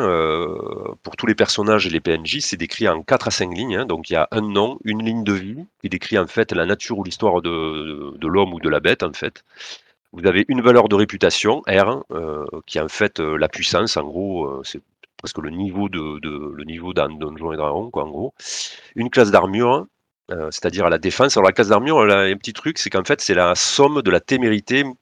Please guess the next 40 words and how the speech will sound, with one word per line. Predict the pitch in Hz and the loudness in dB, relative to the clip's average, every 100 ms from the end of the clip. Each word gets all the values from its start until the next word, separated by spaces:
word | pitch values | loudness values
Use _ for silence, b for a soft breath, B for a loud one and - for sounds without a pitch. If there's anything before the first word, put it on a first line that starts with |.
| _ | _
moins | 98 104 127 | -4 2 4
l'armure | 113 104 110 95 | 4 2 0 0
portée. | 90 - 127 - B B B B _ _ _ | -4 -4 -4 -4 B B B B _ _ _
Donc, | - 80 80 | -10 -10 -4
la | 87 | -4
témérité, | - 95 95 85 107 107 | -2 -2 -4 -4 -2 -2
plus | - - | -2 -6
elle | 82 | -4
est | 85 | -4
importante, | 82 80 - 98 85 | -4 -6 -2 -2 0
elle | 78 | -2
est, | 73 71 | -2 -4
euh, | 69 | -6
donc, | 71 73 76 | -8 -10 -8
si | - | -6
on | 87 | -4
est | 87 | -4
in-, | 85 | -6
intrépide, | 90 82 - 82 98 | -10 -10 -8 -8 -4
elle | 80 | -4
est | 76 | -2
à | 71 | -4
neuf, | 80 107 110 80 | 0 -2 -2 -6
si | - 82 | -6 -6
on | |
est | 80 | -10
prudent, | - 85 80 | -8 -6 -4
elle | 73 | -4
est | 69 | -8
à | |
trois, | - 92 101 104 | -6 0 2 2
et | 87 | -2
puis, | - 90 80 | -10 -12 -8
donc, | 78 78 | -8 -4
les | 78 | 0
armures, | 80 101 95 | 0 2 -2
en | |
fait, | 76 101 - | -2 -8 -6
viennent, | 76 87 95 | -6 -4 -2
euh, | 92 80 | -2 -4